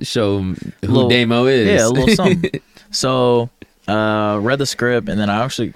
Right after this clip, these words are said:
Speaker 2: got a chance to meet, um, one of the, uh, characters from Zoe one oh one.
Speaker 1: Mm.
Speaker 2: Uh, he played, uh, not Chase, but
Speaker 1: Yeah.
Speaker 2: Logan.
Speaker 1: Logan.
Speaker 2: Uh, yeah, he was, like, the
Speaker 1: The
Speaker 2: bad
Speaker 1: bad
Speaker 2: boy.
Speaker 1: guy.
Speaker 2: Yeah, he was the bad
Speaker 1: Yeah.
Speaker 2: boy. So I got a chance to meet him,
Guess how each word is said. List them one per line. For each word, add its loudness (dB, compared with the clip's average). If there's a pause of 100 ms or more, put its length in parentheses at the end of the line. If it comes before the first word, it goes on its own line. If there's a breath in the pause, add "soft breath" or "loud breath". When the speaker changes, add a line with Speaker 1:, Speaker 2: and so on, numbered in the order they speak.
(120)
Speaker 2:
got -4
a -8
chance -4
to -4
meet, -4
um, -6 (340 loud breath)
one -2
of -4
the, -4
uh, -6
characters -6
from -6
Zoe -4
one -4
oh -4
one. -2
Speaker 1:
Mm. -4
Speaker 2:
Uh, -2
he -6
played, -4
uh, -8 (420 soft breath)
not -4
Chase, -6 (100)
but -2
Speaker 1:
Yeah. -2
Speaker 2:
Logan. -4 (220 loud breath)
Speaker 1:
Logan. -2
Speaker 2:
Uh, -4
yeah, -4
he -4
was, -4
like, -4
the -6
Speaker 1:
The -2
Speaker 2:
bad -2
Speaker 1:
bad 0
Speaker 2:
boy. -4
Speaker 1:
guy. -2
Speaker 2:
Yeah, -2
he -4
was -2
the 0
bad 2
Speaker 1:
Yeah. 0 (100)
Speaker 2:
boy. -8 (260 loud breath)
So -2 (280 soft breath)
I -2
got 0
a 0
chance -4
to -2
meet -2
him, -2